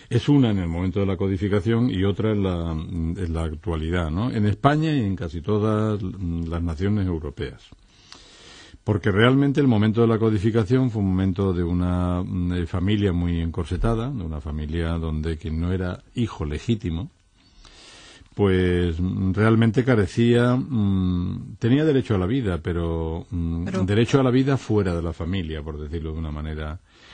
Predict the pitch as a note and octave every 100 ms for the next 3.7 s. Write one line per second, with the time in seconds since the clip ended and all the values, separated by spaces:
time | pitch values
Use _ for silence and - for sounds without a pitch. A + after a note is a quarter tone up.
0 | - G#2+ G2 G2 F2 F2 E2 F2 D#2 D#2+
1 | D#2 F2 G#2+ G2 G2 F2 D#2+ D#2 D#2 D#2+
2 | D#2+ D#2 D2+ D#2+ D2+ D2 G2+ G2 F2+ D2+
3 | D#2+ E2 D#2 D2+ D2+ - D#2